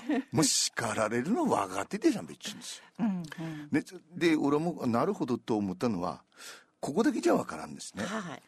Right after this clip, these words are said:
Speaker 2: 言論の自由は、大勢と同じことを言う自由であり、
Speaker 1: うん。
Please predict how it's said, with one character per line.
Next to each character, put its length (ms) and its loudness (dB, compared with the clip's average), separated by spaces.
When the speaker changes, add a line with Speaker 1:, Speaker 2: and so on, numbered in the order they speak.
Speaker 2:
言 360 4
論 340 2
の 120 4
自 240 -4
由 260 2
は、 260 4
大 260 8
勢 300 2
と 320 2
同 140 2
じ 160 -4
こ 160 2
と 160 2
を 60 6
言 240 2
う 20 -
自 240 -2
由 280 2
で 220 4
あ 140 0
り、 240 -2
Speaker 1:
う 60 2
ん。 120 -2